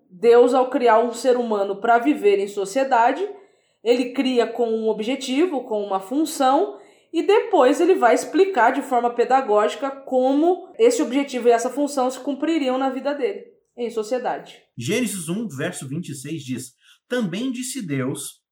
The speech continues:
Speaker 2: façamos o homem à nossa imagem, conforme a nossa semelhança.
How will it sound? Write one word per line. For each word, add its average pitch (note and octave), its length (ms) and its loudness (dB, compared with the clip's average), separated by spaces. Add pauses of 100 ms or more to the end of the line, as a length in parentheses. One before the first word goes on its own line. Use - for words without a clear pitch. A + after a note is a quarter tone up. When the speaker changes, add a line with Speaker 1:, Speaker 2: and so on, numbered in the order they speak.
(300)
Speaker 2:
façamos A#3 680 -6
o E3+ 100 -6
homem D#3+ 280 -10
à D3 120 -8
nossa C3 500 -6
imagem, C3 400 -10 (300)
conforme C3 420 -8
a A#2 80 -6
nossa B2+ 480 -2
semelhança. C3+ 760 -10